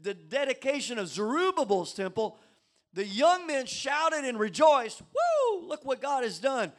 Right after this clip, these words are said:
And the old men wept, the old men that had seen Solomon's temple. And the reason they were crying is because this latter house was nothing compared to the former house. But a prophecy said the,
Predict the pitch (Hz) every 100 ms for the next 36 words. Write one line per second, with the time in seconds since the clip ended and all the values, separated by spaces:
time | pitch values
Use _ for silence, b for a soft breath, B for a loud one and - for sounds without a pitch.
0 | b b - 233 220 233 262 262 226 226
1 | 202 180 285 269 - - _ _ _ 170
2 | 220 247 294 226 220 208 208 _ - 202
3 | 190 196 - 214 190 175 240 220 180 143
4 | - 151 - 123 _ b b b 175 185
5 | 185 226 285 247 226 208 190 - 330 285
6 | 214 175 151 b b 185 175 190 202 151
7 | 156 170 165 214 294 285 190 202 190 185
8 | 185 160 208 294 294 226 185 185 147 196
9 | 202 196 214 254 247 180 156 147 - b
10 | b b 156 247 226 202 240 359 359 254
11 | 175 196 - 220 208 - 180